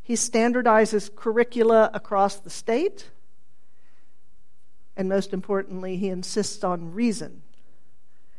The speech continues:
At the time, education has a clear religious intent.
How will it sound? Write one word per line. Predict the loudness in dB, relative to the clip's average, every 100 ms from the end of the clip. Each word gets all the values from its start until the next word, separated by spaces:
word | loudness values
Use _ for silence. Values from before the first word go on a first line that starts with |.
| -10 -4
At | -4
the | -2
time, | 0 4 6 4
education | 2 0 2 2 2
has | 0 -2
a | -4
clear | -6 -2 2 4 6 4 0 -10 2
religious | 2 4 4 2 -2
intent. | -2 -4 -6 -6 -6